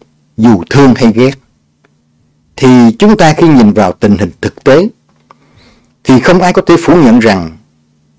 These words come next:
rất có khả năng cựu tổng thống bốn mươi lăm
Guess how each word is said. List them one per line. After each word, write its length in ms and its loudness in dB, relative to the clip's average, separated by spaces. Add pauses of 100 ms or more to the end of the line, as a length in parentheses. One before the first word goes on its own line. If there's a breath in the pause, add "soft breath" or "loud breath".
(320)
rất 260 -2 (500)
có 240 2
khả 280 -6
năng 260 -2 (960)
cựu 240 2
tổng 180 0
thống 200 -2
bốn 180 0
mươi 100 2
lăm 200 -2